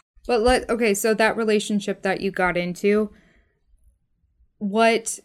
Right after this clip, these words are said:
'cause I'm sure that that relationship was different from the relationships that you had before deployment, and this is with a significant other. So, it, like, how, how was, how were those different? Did you, like,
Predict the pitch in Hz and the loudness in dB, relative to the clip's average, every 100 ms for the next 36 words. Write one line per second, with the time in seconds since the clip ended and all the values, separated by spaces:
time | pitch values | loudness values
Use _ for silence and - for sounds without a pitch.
0 | _ _ _ _ _ _ _ _ - 240 | _ _ _ _ _ _ _ _ -2 2
1 | 233 226 214 254 254 233 214 208 196 196 | 4 4 4 4 4 4 2 4 4 4
2 | 190 190 185 175 180 180 170 180 170 175 | 2 0 -4 -2 0 0 0 -2 -2 -4
3 | 165 - - 180 170 170 165 170 170 170 | -4 -8 -2 0 0 0 0 -2 -2 -6
4 | 165 175 - - 160 - 170 165 156 151 | -4 -4 -4 -4 -4 -4 -4 0 0 -2
5 | 160 - 170 165 151 151 - _ _ - | -6 -6 -2 0 0 -2 -6 _ _ -10
6 | 175 165 147 147 - 190 190 190 190 180 | -6 -4 -2 -2 -2 -2 0 2 2 0
7 | 165 165 160 151 151 147 131 135 - - | -4 -6 -6 -8 -8 -8 2 2 2 -4
8 | - - - 214 190 - - - 151 - | -16 -8 2 4 4 0 -8 -14 -12 -14
9 | - - 175 196 - - 214 220 220 - | -18 -12 -2 -2 -2 -4 2 2 2 0
10 | 208 220 220 190 - - 220 220 202 190 | 2 2 2 -4 -8 0 2 2 2 0
11 | 175 180 160 143 - 180 170 202 170 196 | 0 -2 -2 -8 -10 -10 0 0 2 2
12 | 190 175 170 165 | 2 4 0 0